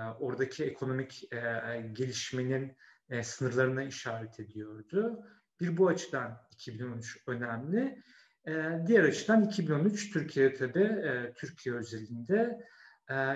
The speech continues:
Gezi isyanı açısından da önemli. Gezi isyanı da bu, e, neoliberal popülist yönetim stratejisinin, e, sınırına ulaştığını gösteriyordu.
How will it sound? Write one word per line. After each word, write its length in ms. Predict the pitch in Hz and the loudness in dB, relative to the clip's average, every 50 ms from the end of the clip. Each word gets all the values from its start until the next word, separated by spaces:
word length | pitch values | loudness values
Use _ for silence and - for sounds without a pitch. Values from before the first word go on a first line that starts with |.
| 139 127 131 | -2 0 4
Gezi 340 | 135 170 175 185 208 220 | 4 6 6 6 6 4
isyanı 760 | 190 - - - 165 160 156 160 160 165 170 156 147 - - - - _ _ - | 4 2 0 2 4 4 6 6 6 6 6 4 4 2 -2 -10 -18 _ _ -10
açısından 560 | 131 - - - - 156 151 160 160 151 135 | -8 -8 -8 -6 -2 0 2 2 2 2 2
da 40 | 120 | 0
önemli. 380 | 113 113 110 107 107 110 110 107 | 0 -2 -2 -4 -6 -6 -4 0
Gezi 260 | 123 135 131 139 143 | 0 0 0 0 -4
isyanı 480 | - - - - 135 120 117 117 127 | -4 -6 -8 -6 -6 -6 -6 -6 -6
da 140 | 156 180 151 | -4 -4 0
bu, 340 | 151 151 156 156 156 156 - - _ - - _ _ _ - | 2 4 4 4 4 2 -6 -16 _ -20 -20 _ _ _ -10
e, 340 | 123 123 120 120 120 123 131 | -6 -6 -6 -6 -6 -4 -2
neoliberal 720 | 135 135 135 135 127 127 135 139 143 143 139 143 139 139 - - - _ | 0 0 0 -2 -2 0 0 2 2 2 2 0 -2 -6 -10 -16 -20 _
popülist 760 | - 135 127 - - 139 120 127 147 156 156 - - - - | -2 -2 -2 -2 -2 -4 0 0 0 0 0 -4 -12 -6 -2
yönetim 340 | 139 127 127 120 123 143 131 | 0 0 0 -2 -4 -6 -6
stratejisinin, 1040 | - - - - 120 - 120 117 110 - - - - 147 160 190 202 208 208 - - - - - - - _ - | -8 -6 -6 -6 -6 -6 -6 -8 -8 -8 -10 -10 -4 2 4 6 6 6 4 2 0 -6 -10 -14 -16 -20 _ -10
e, 160 | 127 120 120 | -8 -8 -8
sınırına 840 | 117 - - - - 143 143 143 143 151 151 156 147 139 - - - - - _ _ _ _ _ _ - | -8 -10 -10 -6 -2 0 2 4 4 4 6 6 6 4 4 0 -8 -18 -20 _ _ _ _ _ _ -6
ulaştığını 920 | 135 123 127 123 120 - - - - 123 123 135 160 196 226 220 220 - - - - _ _ _ _ _ _ _ _ - | -2 0 0 0 -2 -6 -8 -8 -8 -6 -2 0 2 2 2 0 -2 -6 -14 -18 -20 _ _ _ _ _ _ _ _ 0
gösteriyordu. 1300 | 143 156 147 - - - 160 160 151 160 160 160 143 123 113 110 104 - 147 180 208 226 226 214 - | 0 0 0 -2 -4 -2 0 0 4 4 6 6 6 6 4 0 -2 0 2 4 4 4 2 -2 -6